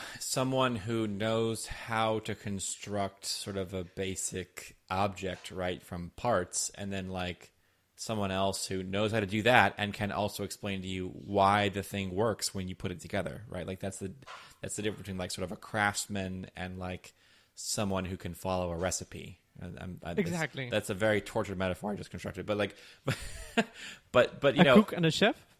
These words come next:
Speaker 1: Yeah, a cook and a chef. There you go. So, like, somebody, uh, somebody who's a cook, and this is, uh, probably gonna make cooks mad everywhere, but, like, a cook, we're gonna, we're gonna <laughs> pretend that a cook is someone who, who basically runs from a recipe and can, and can construct a meal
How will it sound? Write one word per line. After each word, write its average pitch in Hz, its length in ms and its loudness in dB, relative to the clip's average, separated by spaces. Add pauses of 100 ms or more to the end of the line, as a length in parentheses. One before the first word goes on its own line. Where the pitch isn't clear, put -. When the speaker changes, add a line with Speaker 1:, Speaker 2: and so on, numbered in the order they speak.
Speaker 1:
Yeah, 208 240 12
a - 20 8
cook 175 200 6
and 196 80 6
a 185 40 10
chef. 107 300 6
There 131 120 6
you 117 60 4
go. 98 240 6
So, 123 140 2
like, 113 180 2
somebody, 147 400 0
uh, 117 100 0 (200)
somebody 120 260 -2
who's 101 140 -2
a 101 60 -2
cook, - 280 -2
and 113 160 2
this 120 180 0
is, 104 140 -2 (340)
uh, 73 100 -8
probably 98 300 0
gonna 95 140 0
make 92 200 -2
cooks - 260 -10
mad 87 160 -2
everywhere, 90 260 -2
but, 104 140 0
like, 104 160 0 (280)
a 123 60 6
cook, 190 400 8
we're 156 120 10
gonna, 156 160 10
we're 143 100 8
gonna 165 160 8
<laughs> - 0 -
pretend 143 500 8
that 113 80 8
a 110 60 6
cook - 400 2 (300)
is 131 340 4
someone 123 440 4
who, 110 220 2
who 110 160 -4
basically 104 460 2
runs 101 340 2
from 107 140 -4
a 95 80 0
recipe 120 480 2
and 98 160 -2
can, 92 300 -4 (260)
and 101 100 -8
can 101 140 -2
construct 120 600 0
a - 80 -6
meal 104 540 0